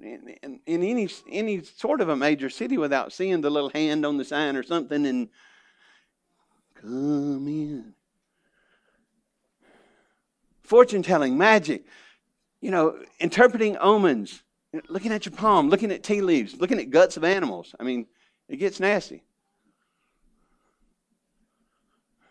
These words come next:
Communicating with the dead. Let me ask you a question. Why would God forbid all of those things? Why would he forbid those things?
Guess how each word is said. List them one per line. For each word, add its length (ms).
Communicating 640
with 140
the 100
dead. 380
Let 120
me 80
ask 120
you 60
a 60
question. 300
Why 200
would 220
God 240
forbid 340
all 240
of 100
those 220
things? 320
Why 340
would 200
he 120
forbid 420
those 220
things? 240